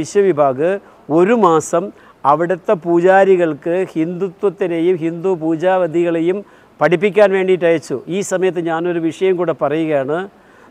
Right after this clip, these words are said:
നമ്മുടെ ധാർമ്മിക സംഘടന, ധാർമ്മിക വിഷയങ്ങളാണ്, നമ്മുടെ പുരാണങ്ങൾ, ഇതിഹാസങ്ങൾ, വേദങ്ങളുമാണ് നമ്മുടെ ഭാഷയെ കാത്തു സൂക്ഷിക്കുന്നത്. വടക്ക് നിന്ന് പോയവരെല്ലാം ഇന്ന്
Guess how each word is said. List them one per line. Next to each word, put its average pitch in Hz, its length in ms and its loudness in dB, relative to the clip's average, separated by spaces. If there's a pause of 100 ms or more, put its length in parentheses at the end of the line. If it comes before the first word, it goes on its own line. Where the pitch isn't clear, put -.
(120)
നമ്മുടെ 180 300 2 (680)
ധാർമ്മിക 196 440 4 (140)
സംഘടന, 170 420 2 (160)
ധാർമ്മിക 202 380 4 (100)
വിഷയങ്ങളാണ്, 160 520 -2 (360)
നമ്മുടെ 170 300 2
പുരാണങ്ങൾ, 175 480 2 (140)
ഇതിഹാസങ്ങൾ, 175 520 -2 (140)
വേദങ്ങളുമാണ് 170 640 0 (100)
നമ്മുടെ 156 260 -2 (360)
ഭാഷയെ 165 440 0 (640)
കാത്തു 160 320 -2
സൂക്ഷിക്കുന്നത്. 123 540 -10 (500)
വടക്ക് 170 340 2
നിന്ന് 190 200 0
പോയവരെല്ലാം 190 720 2
ഇന്ന് 175 120 -2